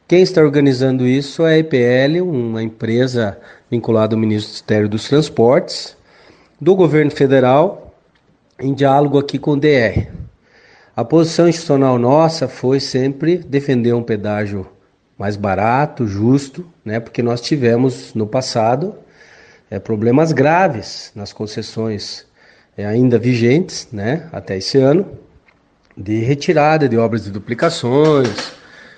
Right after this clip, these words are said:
é, terceiras faixas, é, e outros investimentos essenciais ao desenvolvimento do Estado,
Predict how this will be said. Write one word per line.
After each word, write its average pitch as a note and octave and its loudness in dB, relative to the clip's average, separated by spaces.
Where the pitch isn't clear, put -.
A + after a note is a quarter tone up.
é, F#2+ -14
terceiras A2 -8
faixas, B2+ -2
é, F#2 -14
e A2+ -2
outros C3 0
investimentos C3+ 2
essenciais F3 2
ao C#3 2
desenvolvimento B2 -2
do C#3+ -4
Estado, E3+ 0